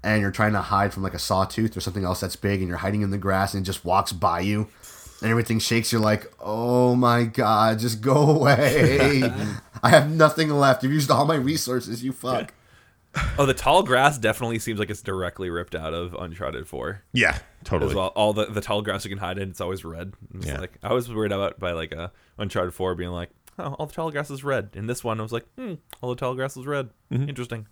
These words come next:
Speaker 3: Well, it makes sense 'cause her hair is red. So if it pops out,
Speaker 2: That is
Speaker 3: if
Speaker 2: true.
Speaker 3: you're hiding in
Speaker 1: Oh,
Speaker 3: tall
Speaker 1: yeah.
Speaker 3: green
Speaker 2: Her hair
Speaker 3: grass, you're gonna
Speaker 2: animation
Speaker 3: see your
Speaker 2: is
Speaker 3: fucking
Speaker 2: also
Speaker 3: hair. Yeah.
Speaker 2: crazy good.
Speaker 3: Yeah. It's not like, uh,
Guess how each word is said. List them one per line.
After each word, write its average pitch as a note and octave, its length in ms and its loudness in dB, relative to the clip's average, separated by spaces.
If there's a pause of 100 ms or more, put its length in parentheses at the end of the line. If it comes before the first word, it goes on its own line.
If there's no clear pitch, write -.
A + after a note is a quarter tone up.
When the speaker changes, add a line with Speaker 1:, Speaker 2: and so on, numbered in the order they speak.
(120)
Speaker 3:
Well, - 100 2
it D3+ 40 0
makes E3 160 2
sense D3+ 140 2
'cause G2 120 -6
her F#2 80 0
hair A#2+ 120 6
is G#2 120 6
red. C#2+ 180 -2 (420)
So E2+ 100 -4
if D#2 100 -4
it D#2 80 -10
pops G2 240 2
out, A2 180 6
Speaker 2:
That F#2 160 -2
is F#2 80 -8
Speaker 3:
if - 160 0
Speaker 2:
true. A2+ 80 6
Speaker 3:
you're A2 180 4
hiding C3 280 10
in B2 100 6
Speaker 1:
Oh, B2 60 0
Speaker 3:
tall D3 120 6
Speaker 1:
yeah. G#2+ 220 6
Speaker 3:
green - 120 6
Speaker 2:
Her - 60 6
hair F2 200 4
Speaker 3:
grass, C#3+ 180 4
you're A#2+ 60 2
gonna B2 80 2
Speaker 2:
animation G#2 180 4
Speaker 3:
see D3 140 0
your A2+ 120 2
Speaker 2:
is - 80 -8
Speaker 3:
fucking F#2+ 260 -2
Speaker 2:
also E2+ 160 -8
Speaker 3:
hair. C#2+ 180 -8 (220)
Yeah. F#2 760 0
Speaker 2:
crazy F2+ 560 -6
good. D#2 260 -10 (260)
Speaker 3:
Yeah. F2 540 -2 (720)
It's - 140 -4
not A#2+ 160 2
like, B2 180 4
uh, F#2 300 2